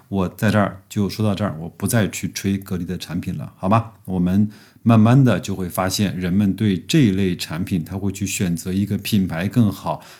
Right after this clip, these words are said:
品质更好、更稳定的这样的一个品牌去作为它的选择。那么接下来呢，我也想就后台有两个问题呢，我也跟大家做一下互动啊。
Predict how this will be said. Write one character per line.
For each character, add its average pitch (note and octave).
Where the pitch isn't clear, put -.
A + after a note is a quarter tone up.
品 F2
质 G2+
更 G2
好、 D#2
更 G2+
稳 D#2+
定 G2+
的 F2
这 -
样 E2+
的 D#2+
一 E2+
个 E2
品 E2+
牌 D#2
去 -
作 G#2
为 E2
它 -
的 G2
选 F#2
择。 E2
那 D#3
么 D#3
接 F3
下 F3
来 C3+
呢， C#3
我 B2
也 D3
想 G2
就 B2
后 C3+
台 A2+
有 B2
两 F2
个 F#2+
问 D3
题 -
呢， G2+
我 F#2+
也 F#2
跟 G2
大 G#2+
家 G#2+
做 A2
一 F#2+
下 F#2+
互 B2+
动 A2
啊。 D#2+